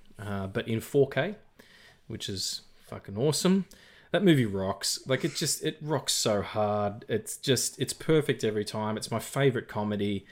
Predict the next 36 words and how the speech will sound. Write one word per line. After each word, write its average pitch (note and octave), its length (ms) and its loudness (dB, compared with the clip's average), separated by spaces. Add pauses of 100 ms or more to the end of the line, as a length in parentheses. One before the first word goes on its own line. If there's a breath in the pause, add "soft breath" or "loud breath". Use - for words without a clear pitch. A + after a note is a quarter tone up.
(320 loud breath)
I B2 60 -2
still D#3 400 2
laugh A2+ 380 2
hysterically A2 720 0
at - 100 -4
parts G#2+ 280 -2
of B2 80 -6
it. - 120 -6
Some F3+ 220 4
of F#3+ 80 2
it's F#3 180 -2
really B2 460 2
smart. A#2 520 -2
Like, A2 140 -6
some C#3+ 220 2
of D#3 60 4
the C#3 80 8
jokes A2+ 400 0
are G2+ 40 0
really, G#2+ 420 -2
really G2+ 300 -2
clever. G2+ 540 -2 (460 loud breath)
Um, F#2+ 360 -2
and G2+ 120 -4
some A2+ 200 0
of G#2 60 -2
the G2+ 80 -2
jokes G2+ 500 -2
are F#2 380 -2 (180)
just - 360 -2 (320)
ridiculously G#2 960 -2
silly. A2 560 -2 (440 loud breath)
Um, G2 420 -4
you A#2 100 -2
know, F#2+ 120 0
so G#2 300 0